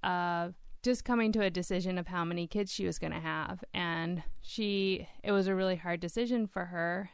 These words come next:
She had always thought she was gonna have a really large family, a big brood of kids. Um, but one of the decisions she wanted to make was to only have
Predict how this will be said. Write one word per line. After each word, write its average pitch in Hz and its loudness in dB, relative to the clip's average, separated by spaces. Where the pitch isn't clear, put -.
She 214 -2
had 180 2
always 175 0
thought 165 -2
she - -4
was 170 -2
gonna 175 -4
have 170 -2
a 165 -2
really 165 -2
large 170 2
family, 175 2
a 175 0
big 170 -4
brood 170 4
of 170 -2
kids. 170 -4
Um, 175 2
but - -2
one 190 4
of 190 2
the 175 2
decisions 226 2
she 262 0
wanted 208 2
to 175 2
make 185 0
was 175 2
to 185 -2
only 180 0
have 180 -2